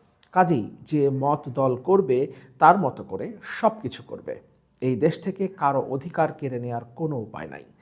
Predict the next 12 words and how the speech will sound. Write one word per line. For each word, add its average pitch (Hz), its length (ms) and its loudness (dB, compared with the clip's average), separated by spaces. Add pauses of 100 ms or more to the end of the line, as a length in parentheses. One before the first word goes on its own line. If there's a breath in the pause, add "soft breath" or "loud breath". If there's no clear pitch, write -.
(260 soft breath)
কিন্তু 190 280 2
যে 202 180 6
অন্যায় 165 380 2
করেছে, 220 460 -4 (680)
যার 143 340 6 (120)
বিচার 160 320 2
হওয়া 185 200 2
উচিত, 214 280 -2 (280)
তার 131 200 4
বিচার 110 340 -8 (140)
হতে 131 200 -10
হবে, 98 320 -10